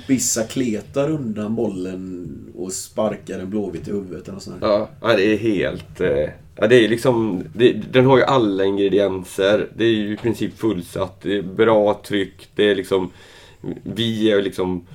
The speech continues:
Speaker 2: på våran toppnivå, vad vi hade då att ge på läktaren.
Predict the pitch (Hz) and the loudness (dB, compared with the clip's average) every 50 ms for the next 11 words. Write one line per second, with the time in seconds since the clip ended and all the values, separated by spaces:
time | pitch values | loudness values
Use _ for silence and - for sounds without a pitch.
0 | - - - _ _ _ - 110 104 104 101 95 92 90 - 107 110 107 - - | -20 -20 -20 _ _ _ -2 0 2 4 4 4 2 0 -2 -4 -4 -4 -6 -10
1 | - 92 90 87 85 87 92 95 101 107 113 113 107 107 104 98 98 95 92 90 | -4 -2 -2 -2 0 2 2 2 4 4 4 4 4 4 2 2 2 0 0 0
2 | 101 98 90 90 90 85 85 98 113 117 117 104 95 92 95 92 87 90 87 98 | 0 0 0 -2 -4 -2 2 2 4 4 4 4 4 2 0 0 0 0 0 0
3 | 110 117 117 117 - 107 98 - - - - - - - - 87 87 95 104 110 | 2 0 0 0 -2 -2 -2 -4 -6 -10 -18 -20 -8 -2 0 2 2 2 2 2
4 | 110 104 | 0 -2